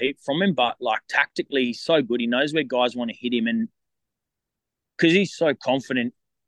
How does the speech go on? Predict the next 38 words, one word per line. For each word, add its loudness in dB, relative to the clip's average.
he's -4
happy 4
to 2
chance 0
his 0
arm 0
and, -2
and 2
bring 0
guys 0
up -4
and, -6
and -4
take 0
that 0
risk -6
of, -2
if 4
you're 10
good 6
enough 4
to -6
hit -2
me 4
over 4
mid 0
on 4
against -2
the -14
spin, 0
then, 0
then 2
go 6
for -2
it. -12
But -2
also, 0
like, 0